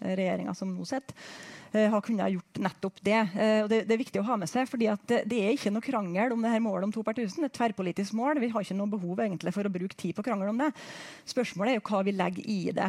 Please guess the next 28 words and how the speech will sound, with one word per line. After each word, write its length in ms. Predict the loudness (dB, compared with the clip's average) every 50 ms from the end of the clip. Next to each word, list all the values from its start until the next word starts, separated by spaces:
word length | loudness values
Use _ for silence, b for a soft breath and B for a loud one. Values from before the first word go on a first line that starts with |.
| 0 -2 -2
Og, 240 | 0 2 2 2 2
og 60 | 2
jeg 80 | 2 2
er 60 | 2
helt 240 | 2 0 2 2 2
enig 220 | 2 2 2 0 0 0
med 140 | 0 2 2
Jan 220 | 2 2 0 0 2
Bøhler, 380 | 2 2 2 4 2 2 2 0 0
eh, 300 | 0 2 2 2 4 2
i 40 | 2
at, 260 | 2 0 -2 _ 2
eh, 800 | 4 4 6 6 6 4 4 4 2 0 -2 -6 -8 -10 -8 -4
Oslo 240 | -4 -4 -4 -4 -4
politidistrikt 480 | -4 -2 -2 -2 -4 -2 -2 -2 0 0
må 140 | 0 0 0
sees, 540 | -2 -4 -4 -2 0 0 0 -2 -4 -6 -10 -14 -12 -4 0 0
eh, 80 | 2 2 0
på 160 | -2 -4 -4 -2 -2 -2
som 340 | -2 -2 -2 -2 -2 -2 -4 -4 -4
annerledes 640 | -4 -2 -2 -4 -6 -4 -2 -2 -2 -2 -4 -6
enn 220 | -4 -2 0 0 2
de 80 | 2 0
andre 240 | 0 0 -2 -2 -2
distriktene, 440 | -2 -4 -4 -4 -2 0 0 0 0
nettopp 240 | -2 -4 -8 -10 -4
fordi 240 | -2 0 0 2 2
de 80 | 0